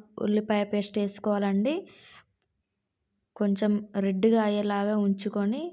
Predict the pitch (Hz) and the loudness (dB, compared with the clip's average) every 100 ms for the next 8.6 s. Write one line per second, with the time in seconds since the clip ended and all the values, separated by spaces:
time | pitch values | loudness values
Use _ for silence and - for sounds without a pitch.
0 | - 214 - 208 208 202 208 220 220 - | -10 -10 -4 -2 2 2 2 0 0 -4
1 | 196 196 196 208 339 - - - - - | -4 -2 -2 0 -2 -6 -20 -20 -20 -18
2 | - 208 202 208 202 214 202 202 208 208 | -6 -4 0 0 -2 0 0 2 0 -2
3 | 202 202 - _ _ _ _ _ _ _ | -6 -10 -18 _ _ _ _ _ _ _
4 | _ _ _ - 202 208 214 208 208 - | _ _ _ 0 4 4 4 0 -2 -8
5 | _ _ _ _ 190 202 202 202 196 202 | _ _ _ _ 0 2 2 2 0 -2
6 | 202 208 _ _ _ _ _ _ _ - | -2 -4 _ _ _ _ _ _ _ -2
7 | 208 214 220 220 214 220 220 208 214 208 | 2 4 2 2 0 0 0 0 0 -2
8 | - 202 202 214 226 | -2 2 2 2 2